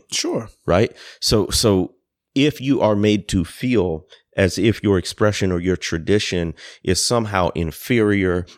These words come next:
Speaker 2: anti-intellectual, not rooted in the Bible, whatever it might be, that then can be a source of shame as well.
Speaker 1: Absolutely.
Speaker 2: And we react in a variety of ways to that. So some of us might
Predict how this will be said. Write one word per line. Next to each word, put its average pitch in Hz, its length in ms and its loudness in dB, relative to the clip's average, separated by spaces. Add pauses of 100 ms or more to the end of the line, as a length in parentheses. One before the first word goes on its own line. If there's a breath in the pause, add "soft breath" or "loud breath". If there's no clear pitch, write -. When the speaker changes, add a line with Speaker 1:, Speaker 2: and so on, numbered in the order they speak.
(160)
Speaker 2:
anti-intellectual, 92 1300 0 (220 loud breath)
not 104 280 2
rooted 104 320 2
in 95 160 2
the 90 80 0
Bible, 85 600 0
whatever 123 480 2
it - 100 -2
might 90 340 -2
be, 117 320 0 (280 loud breath)
that 135 280 2
then 131 200 2
can 127 160 2
be 110 120 2
a 107 60 4
source 104 380 2
of 87 120 0
shame 98 360 4
as 82 160 0
well. 110 320 2
Speaker 1:
Absolutely. 113 500 -6
Speaker 2:
And 127 180 2
we 160 140 4
react 135 460 2
in 139 100 4
a 113 80 4
variety 104 800 2
of 85 180 0
ways 135 520 2
to 107 200 2
that. 82 360 0
So 101 460 2
some 143 240 2
of 139 100 0
us 107 160 0
might 82 220 -4